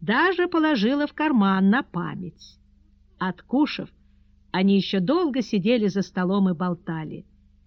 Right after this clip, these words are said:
Господин Перманедер потягивал пиво и одну за другой курил свои чёрные сигары,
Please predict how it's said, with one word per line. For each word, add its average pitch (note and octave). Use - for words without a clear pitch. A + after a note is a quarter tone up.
Господин D#4+
Перманедер G3+
потягивал F3+
пиво D#4
и G#3+
одну C#4+
за E4+
другой D4+
курил D4
свои C4
чёрные B3+
сигары, G3